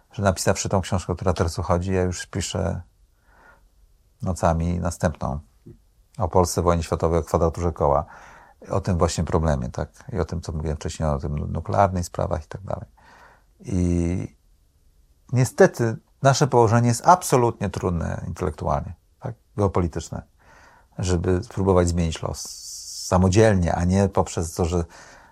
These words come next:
jakaś pogoda zewnętrzna przychodzi i zmienia nasz los, nie? Jest to strasznie trudne miejsce do organizacji życia powi-, państwowego, które miałoby tam wy-,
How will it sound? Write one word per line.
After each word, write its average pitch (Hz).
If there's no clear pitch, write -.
jakaś -
pogoda 95
zewnętrzna 87
przychodzi 90
i 87
zmienia 85
nasz 80
los, 85
nie? 104
Jest -
to -
strasznie 143
trudne 113
miejsce 95
do 95
organizacji 95
życia 82
powi-, 90
państwowego, 87
które 92
miałoby 85
tam 78
wy-, 80